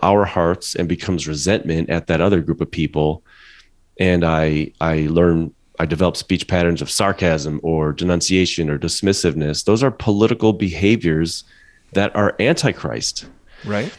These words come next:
Speaker 1: So if I'm, you know, reading sources that are talking about economic theory or, um, you know, political policy or whatever that make me regard other people in my church with suspicion or with dismissiveness,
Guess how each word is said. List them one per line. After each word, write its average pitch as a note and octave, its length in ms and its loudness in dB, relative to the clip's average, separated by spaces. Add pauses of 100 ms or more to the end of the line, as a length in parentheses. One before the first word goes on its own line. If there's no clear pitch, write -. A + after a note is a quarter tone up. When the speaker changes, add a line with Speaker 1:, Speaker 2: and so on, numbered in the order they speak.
(280)
Speaker 1:
So B2+ 260 4
if B2 140 2
I'm, D3 420 4 (460)
you C3 80 4
know, A#2 100 6
reading G#2+ 800 2 (460)
sources A2 720 0 (100)
that G2+ 160 2
are F#2+ 140 2
talking G#2 380 0
about F2+ 260 2
economic F#2+ 460 0
theory F#2+ 480 2
or, D#2+ 520 -2
um, D2 400 -4 (140)
you F#2 140 -6
know, E2+ 60 -2
political F#2+ 580 0
policy F#2 800 0
or E2 140 2
whatever D#2+ 600 0 (300)
that F2+ 160 2
make G#2+ 220 2
me A2+ 120 6
regard F#2 680 2
other F#2+ 180 0
people F2+ 440 -2
in E2+ 180 -4
my D#2+ 120 -2
church - 720 0 (560)
with G2+ 140 2
suspicion D#2 840 0
or E2 260 2
with E2 240 -2
dismissiveness, D2+ 1000 -2